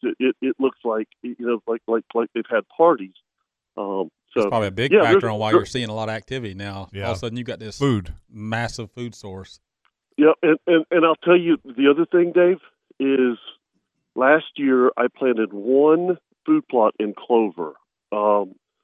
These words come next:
Speaker 1: uh, Whitetail Institute clover,
Speaker 2: Mm-hmm.
Speaker 1: and, and, and also chicory. And it did ama-, I mean, like, I, I couldn't believe, I showed you pictures the last time you were,
Speaker 2: Yeah.
Speaker 1: you were in the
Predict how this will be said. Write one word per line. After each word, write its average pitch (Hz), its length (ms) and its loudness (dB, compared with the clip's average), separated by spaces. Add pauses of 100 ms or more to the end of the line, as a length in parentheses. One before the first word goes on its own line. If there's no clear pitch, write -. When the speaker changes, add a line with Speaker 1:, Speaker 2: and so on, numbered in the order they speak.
(440)
Speaker 1:
uh, 107 100 2
Whitetail 139 480 2
Institute - 560 -8 (120)
clover, 117 420 0 (200)
Speaker 2:
Mm-hmm. 117 460 4
Speaker 1:
and, 101 220 -6
and, 110 240 -2
and 123 160 2
also 131 260 4
chicory. - 480 -2 (1040)
And 131 240 2
it 165 220 2
did 131 280 2
ama-, 120 500 2
I 131 100 0
mean, 127 200 4
like, 117 320 2 (460)
I, 135 200 2
I 143 200 4
couldn't 175 220 2
believe, 143 180 4
I 165 180 4
showed 196 240 4
you 165 300 -2
pictures 147 340 0
the 127 80 -4
last 127 200 2
time 120 220 2
you 123 140 2
were, 113 120 0
Speaker 2:
Yeah. 131 220 0
Speaker 1:
you 120 120 -2
were 117 160 0
in 113 140 0
the 107 60 -8